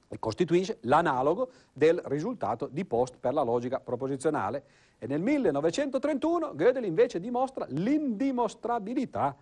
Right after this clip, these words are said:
della consistenza, cioè risolve niente po', po' di meno che è il secondo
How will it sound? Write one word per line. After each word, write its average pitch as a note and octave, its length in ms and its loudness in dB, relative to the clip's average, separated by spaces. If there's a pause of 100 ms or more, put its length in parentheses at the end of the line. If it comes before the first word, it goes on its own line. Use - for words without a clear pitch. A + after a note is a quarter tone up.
della C#3 480 2 (160)
consistenza, E3 800 -2
cioè F3+ 220 0
risolve G3 480 2 (220)
niente F#3+ 320 -2
po', D3 140 -6
po' G3+ 140 -2
di B3+ 120 -2
meno G#2+ 260 -6
che D3+ 220 0
è - 80 -6
il C#3 320 -4
secondo G#2+ 500 -6